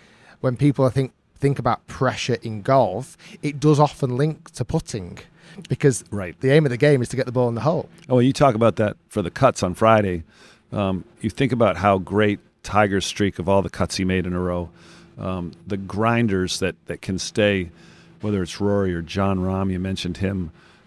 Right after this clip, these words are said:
Speaker 2: and how important it is for those. And, and this time of year, when it's November and December, the qualifying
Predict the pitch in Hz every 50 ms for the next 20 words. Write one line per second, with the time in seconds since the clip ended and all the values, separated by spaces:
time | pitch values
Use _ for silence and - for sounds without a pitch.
0 | _ - - 104 95 80 76 95 110 117 107 95 87 - - - 131 123 98 98
1 | 98 92 92 95 90 82 80 - - - - - 98 90 98 101 101 - 101 110
2 | 104 113 120 113 110 127 170 156 - - - 127 123 113 104 98 98 95 92 92
3 | 95 95 95 90 - 113 107 95 113 120 117 107 101 95 92 - - 123 127 123
4 | 113 87 - - - - 135 151 143 - 131 107 95 80 71 73 65